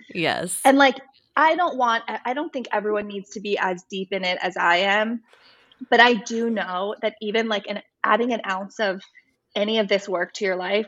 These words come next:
Speaker 2: will absolutely change it. And
Speaker 1: Mm-hmm.
Speaker 2: so starting Oracle's Daughters was about making it accessible, both financially, but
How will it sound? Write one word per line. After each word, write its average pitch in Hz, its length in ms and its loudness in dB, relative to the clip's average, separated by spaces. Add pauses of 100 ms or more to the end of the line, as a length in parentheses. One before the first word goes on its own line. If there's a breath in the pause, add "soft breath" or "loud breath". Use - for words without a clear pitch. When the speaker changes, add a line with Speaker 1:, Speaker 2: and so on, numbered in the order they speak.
Speaker 2:
will 202 140 0
absolutely 175 500 -2
change - 380 -6
it. - 260 -4 (540 loud breath)
And 233 80 6
Speaker 1:
Mm-hmm. 156 100 -2
Speaker 2:
so 214 240 10
starting 214 460 6
Oracle's 208 380 2
Daughters 190 380 -2
was 196 220 -2
about 185 560 0
making 190 400 -8
it 185 80 -2
accessible, 208 720 2
both 190 240 4
financially, 190 800 0
but 208 160 4